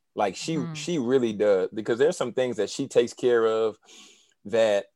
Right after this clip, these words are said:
Speaker 1: I won't even have to worry about. Or there's some things that she's like, "Oh, well, you know, I'll, I'll do this so you don't have to worry about this," or,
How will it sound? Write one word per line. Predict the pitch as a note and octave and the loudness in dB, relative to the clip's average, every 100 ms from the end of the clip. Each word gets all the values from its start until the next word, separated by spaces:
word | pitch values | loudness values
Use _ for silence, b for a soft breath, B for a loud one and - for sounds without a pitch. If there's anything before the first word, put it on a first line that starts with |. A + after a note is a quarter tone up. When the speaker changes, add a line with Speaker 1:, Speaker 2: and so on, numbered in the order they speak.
| _ A2 | _ -2
Speaker 1:
I | A2+ | 0
won't | B2 B2 | 2 0
even | A2+ | 0
have | A2 - | -2 -2
to | F#2 | 0
worry | G#2+ G#2 F#2+ | 2 2 0
about. | F2 E2+ | 0 0
Or | F2 | 0
there's | B2 - | 0 -2
some | A2+ | -2
things | A#2+ A#2+ G2+ | 0 -2 0
that | G#2 F#2+ _ _ _ | 2 2 _ _ _
she's | D3 C3+ | -2 0
like, | A#2 | 4
"Oh, | E3+ F#3 | 4 4
well, | B2 G#2+ D#3 | 4 2 0
you | |
know, | E3+ | -4
I'll, | - D#3+ - | 0 0 2
I'll | F3 F#3 | 2 2
do | D3+ | 0
this | D#3+ D#3 | 0 -2
so | B2+ | -2
you | C3 | 0
don't | D3 | 2
have | C3+ | 0
to | B2+ | 2
worry | C3+ D#3 | 2 4
about | A2+ G#2+ | 4 4
this," | A2+ A2 G2+ | 0 0 0
or, | F2+ E2+ | 0 -2